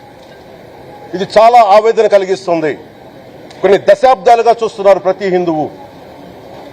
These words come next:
దీంట్లో మిగతా మతాల ప్రస్తావన కంటే కూడా నేను ఎక్కువ ఇక్కడ ప్రస్తావన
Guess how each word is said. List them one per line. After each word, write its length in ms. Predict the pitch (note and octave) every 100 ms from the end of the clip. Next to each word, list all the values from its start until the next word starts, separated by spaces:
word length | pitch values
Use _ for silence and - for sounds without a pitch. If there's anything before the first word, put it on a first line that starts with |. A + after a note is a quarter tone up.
| - - - - - - -
దీంట్లో 540 | A#3 B3+ B3 A3 C3+ - - - - - A2+
మిగతా 300 | G3 C4+ C#4
మతాల 360 | C4 A#3+ B3 B3 A#3+
ప్రస్తావన 420 | A3 - A#3+ A#3
కంటే 260 | G#3+ G#3+ G#3
కూడా 120 | G3+
నేను 160 | G3 F#3
ఎక్కువ 180 | F#3+ A#3+
ఇక్కడ 160 | A3 G3+
ప్రస్తావన 340 | G3 A3+ A3